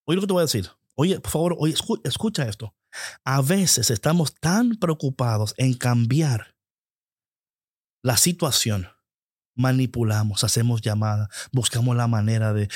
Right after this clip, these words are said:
"No, yo conozco a este", no, y no entendemos que estamos, <laughs> estamos, ¿verdad? Estamos tropezando porque Dios no quiere que tú busques la manera, ni busques aquello, ni busques lo otro.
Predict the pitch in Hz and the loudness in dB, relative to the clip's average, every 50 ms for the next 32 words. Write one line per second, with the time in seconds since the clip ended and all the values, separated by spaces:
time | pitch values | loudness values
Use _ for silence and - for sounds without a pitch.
0 | - - - 139 135 131 131 120 - 120 107 113 110 - - 113 113 113 113 - | -10 -6 -2 0 2 2 2 0 0 0 0 0 0 -2 -2 -2 -2 -2 -2 -2
1 | 113 113 113 113 - - - - - - - - 127 127 127 139 160 160 - 156 | -2 -2 -2 -2 -4 -6 -10 -10 -10 -10 -4 -2 0 2 2 2 2 0 0 0
2 | 143 139 131 135 139 135 127 120 110 - - - 110 110 - - 104 87 - - | 2 2 2 2 2 2 2 2 0 -2 -2 -2 -2 -2 -2 -4 -4 -4 -4 -4
3 | - 131 139 147 160 156 - - - - - 165 - - - - - - - - | -2 0 2 2 2 2 0 -2 -2 -2 -4 -4 -4 -8 -12 -12 -12 -14 -8 -4
4 | 117 104 - - - 139 139 165 180 180 160 - - - 123 131 123 127 143 147 | -4 -4 -2 -2 0 2 2 2 2 2 2 0 0 0 2 2 2 2 2 0
5 | 131 123 - - 131 156 175 165 165 - 147 139 127 - - 110 104 - - 151 | 0 -2 0 0 0 2 2 0 -2 -2 -2 -2 -2 -2 -2 0 2 2 2 4
6 | 165 160 147 131 117 110 - 120 113 - - 120 113 107 113 135 170 185 185 151 | 4 4 2 2 0 0 -2 -2 -2 0 0 0 0 0 0 0 0 2 2 0
7 | 123 - - - - - - - - - 120 127 151 147 - - - 175 190 180 | 0 -2 -4 -6 -8 -12 -14 -12 -6 -2 0 2 2 0 -2 0 0 2 2 2
8 | 175 156 143 127 - - 139 127 131 147 151 - - 139 127 123 120 117 117 113 | 2 0 -2 -2 0 0 0 2 2 0 0 0 0 0 2 2 2 2 2 2
9 | 107 107 120 135 139 127 120 113 113 113 110 110 135 143 - - - 131 - 110 | 2 2 2 2 4 4 2 2 2 2 2 2 2 0 0 0 -2 -2 0 -2
10 | 107 101 - 131 127 120 113 110 110 110 123 139 127 - - 120 110 110 113 127 | -2 -2 -2 0 0 2 2 2 2 2 2 0 0 0 -2 -2 0 0 -2 -2
11 | 120 - 101 98 | -2 -4 -6 -6